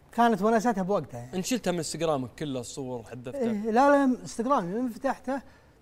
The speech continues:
Speaker 1: ما كنت أنزل لي صور كثير يعني.
Speaker 2: مم.
Speaker 1: آه، تلقى صورة لي أنا وبينها ست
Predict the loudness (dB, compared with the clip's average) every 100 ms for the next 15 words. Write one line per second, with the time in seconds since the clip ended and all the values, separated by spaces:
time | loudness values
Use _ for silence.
0 | -4 0 2 0 -6 -6 -8 -8 -10 -10
1 | -12 -12 -14 -14 -18 -16 -16 -18 -14 -16
2 | -16 -20 -20 -20 -20 -20 -2 0 2 2
3 | 2 -2 -6 -6 0 4 4 2 -2 -20
4 | -20 -20 -20 -18 -4 0 0 -2 -6 -4
5 | -4 -4 -4 -6 -8